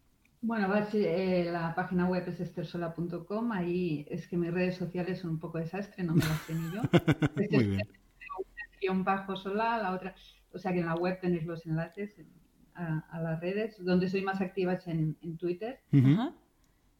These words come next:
Speaker 1: que tengo perfil en Facebook, la verdad es que no, no entro.
Speaker 2: Ujú.
Speaker 1: Y en Instagram, pero más para temas personales y, y del día a día.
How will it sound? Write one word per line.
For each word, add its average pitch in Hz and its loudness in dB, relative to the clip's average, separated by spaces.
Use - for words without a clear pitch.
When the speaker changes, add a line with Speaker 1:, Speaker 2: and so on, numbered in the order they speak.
Speaker 1:
que 180 -6
tengo 180 0
perfil 180 -2
en 160 2
Facebook, 160 -4
la 156 2
verdad 156 0
es 156 -6
que 160 -6
no, 151 0
no 165 -2
entro. 185 -4
Speaker 2:
Ujú. 95 2
Speaker 1:
Y 214 6
en 202 8
Instagram, 202 2
pero 180 -4
más 175 -2
para - -2
temas 139 -4
personales 151 -4
y, - -14
y 175 -12
del 143 -8
día - -16
a - -20
día. 151 -10